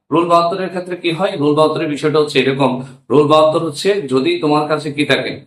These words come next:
মানে, আহ, যদি তোমার কাছে সুদের হার থাকে, এই সুদের হার দিয়ে যদি বাহাত্তরকে ভাগ করো, বাহাত্তরকে ভাগ করো, তাহলে তুমি মেয়াদ পেয়ে যাবে। আর যদি তোমার কাছে মেয়াদ থাকে কিন্তু সুদের হার নাই, তাহলে সেক্ষেত্রে মেয়াদ দিয়ে যদি বাহাত্তরকে ভাগ, ভাগ করো, তাহলে সেক্ষেত্রে সুদের হার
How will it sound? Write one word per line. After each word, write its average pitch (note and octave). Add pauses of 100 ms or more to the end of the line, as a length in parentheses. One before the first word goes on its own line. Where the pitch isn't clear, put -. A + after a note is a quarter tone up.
মানে, G#2+
আহ, G#2
যদি B2+
তোমার C3+
কাছে C#3
সুদের C3
হার D#3+
থাকে, C3 (240)
এই F3
সুদের F#3+
হার E3
দিয়ে D#3
যদি C#3+
বাহাত্তরকে C3+
ভাগ B2+
করো, F#3+ (300)
বাহাত্তরকে C#3
ভাগ D3
করো, D3+
তাহলে C3
তুমি C3+
মেয়াদ A#2+
পেয়ে G#2+
যাবে। G2+
আর C#3
যদি C#3
তোমার D#3+
কাছে D#3+
মেয়াদ C#3
থাকে - (200)
কিন্তু D3
সুদের E3+
হার A#2+
নাই, B2+
তাহলে C3
সেক্ষেত্রে E3 (240)
মেয়াদ D3
দিয়ে E3
যদি D#3
বাহাত্তরকে C#3
ভাগ, C3
ভাগ -
করো, D#3
তাহলে B2
সেক্ষেত্রে B2+
সুদের G#2+
হার E3